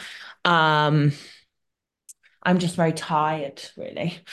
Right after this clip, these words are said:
And I've got, I'm covered in a rash, head to toe. Like, it started on my back, and then it moved down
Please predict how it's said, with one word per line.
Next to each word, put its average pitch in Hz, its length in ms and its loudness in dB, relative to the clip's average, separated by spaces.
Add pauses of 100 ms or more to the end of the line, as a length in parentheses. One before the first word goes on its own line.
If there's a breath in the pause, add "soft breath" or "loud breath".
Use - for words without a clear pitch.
(260 loud breath)
And 196 100 4
I've 196 100 4
got, 196 320 2
I'm 208 60 6
covered 180 480 2
in 160 140 2
a 156 60 2
rash, 175 540 0 (760 loud breath)
head 175 260 -2
to 202 100 -4
toe. 151 400 0
Like, 151 180 2
it - 60 -10
started 208 420 2
on 208 140 2
my 196 100 0
back, 175 400 -2 (400)
and 170 140 0
then 160 100 -2
it - 80 -6
moved 165 280 -2
down 160 360 2